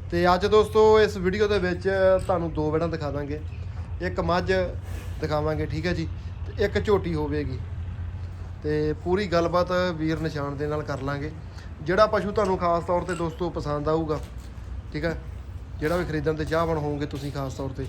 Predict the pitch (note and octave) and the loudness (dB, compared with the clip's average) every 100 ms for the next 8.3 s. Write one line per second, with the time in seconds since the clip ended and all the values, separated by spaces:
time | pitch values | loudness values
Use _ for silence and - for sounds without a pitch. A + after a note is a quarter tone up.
0 | - - - - - E3+ F3+ D#3 D3 C#3+ | -8 -10 -12 -10 -6 -4 -2 0 0 0
1 | D#3 D3+ C#3 D#3 C#3 D#3+ D3 D3+ C3+ D3 | 0 -2 -4 -4 -4 -4 -2 -2 -2 -2
2 | C#3+ D3 D3 D3 D3+ - - - - - | -2 -2 -2 -2 -4 -6 -10 -10 -12 -8
3 | D3 D#3 E3 D#3+ E3 D3+ D#3 D3 - D3+ | -2 0 0 2 2 4 0 -6 -6 -6
4 | C#3 D#3 D3+ D3 C3+ D3+ C#3+ D#3 D3+ D#3+ | -2 -2 -2 -4 -4 -4 -4 -4 -2 -2
5 | F3 F3 E3 D#3+ F3 D#3 D3 D3 C#3 - | -2 -2 -2 0 0 0 -2 -2 -2 -2
6 | C#3 C#3+ C#3 C#3 C3+ - - - - - | -2 0 -2 -4 -6 -10 -12 -12 -12 -6
7 | D3+ D3+ F3+ F3+ D#3+ D3+ D3 D3 D3 C#3 | -4 -2 -4 -2 -2 -2 -2 -2 -4 -4
8 | C#3+ C#3 C#3 | -2 0 -2